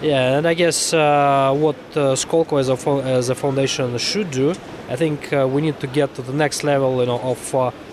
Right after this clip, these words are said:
helping our companies, uh, in, uh, developing their business, not in funding the companies. There are plenty of funds have gone to Russian companies already,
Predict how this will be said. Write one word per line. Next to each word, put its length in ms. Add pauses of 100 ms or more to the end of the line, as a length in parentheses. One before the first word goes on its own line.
(180)
helping 380
our 400 (100)
companies, 640
uh, 180
in, 280
uh, 140
developing 680
their 160
business, 420 (340)
not 180
in 100
funding 420
the 60
companies. 440
There 220
are 120 (100)
plenty 260
of 80
funds 480 (440)
have 160
gone 240
to 560 (300)
Russian 360
companies 380
already, 380